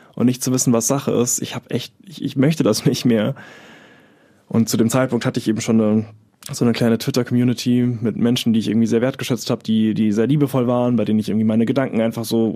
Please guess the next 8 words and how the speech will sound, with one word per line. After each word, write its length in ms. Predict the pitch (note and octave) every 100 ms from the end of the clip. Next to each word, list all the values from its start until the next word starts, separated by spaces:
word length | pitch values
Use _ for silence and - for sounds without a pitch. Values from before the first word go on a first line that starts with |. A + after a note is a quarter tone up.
| -
rauslassen 480 | B2+ C3 A#2 -
konnte 380 | A#2 B2+ A#2+ B2+
und 120 | G#2+
niemand 220 | G#2+ A2+ A2+
hat 60 |
mich 100 | A#2
dafür 180 | C3 D3
verurteilt. 680 | D3+ C3 D#3+ E3 G#2 G#2